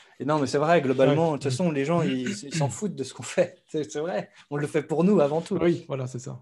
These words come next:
Speaker 2: Ouais.
Speaker 1: Et, et, et, et ouais, moi, dans, dans, dans ce que je fais, j'essaie comme ça qu'il y ait, qu'il y ait plusieurs tiroirs, mais c'est un peu prétentieux, je crois. Et, et surtout, euh, moi, j'essaie juste que,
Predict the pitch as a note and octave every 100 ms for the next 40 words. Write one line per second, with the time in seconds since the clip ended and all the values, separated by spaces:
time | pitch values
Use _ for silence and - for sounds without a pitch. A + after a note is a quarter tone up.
0 | - D#3 D3+ F#3 E3+ D#3+ D#3 D#3+ - F#3
1 | F#3+ G3 F3 - - E3+ E3+ D3 D3 F#3
2 | G#3 G#3 D#3 E3 D3 D#3+ D#3 D#3+ E3 -
3 | D#3+ - G3 F3 D3 - F3 F3 - E3
4 | - C#3+ C#3 C3+ C#3+ D3 C#3 C#3 - D#3+
5 | F3+ F3 D3 A#2+ - _ _ _ _ -
6 | C3+ C3 C3 D3 D#3 D3 D#3 - E3+ D#3+
7 | - B2 A#2 A#2 _ - _ B2+ C3+ C3+
8 | C#3+ C3 - - - F#3 F#3 D3 C3 C3+
9 | C3+ C#3 C3 C3+ B2 F3+ F3+ - C#3 C3+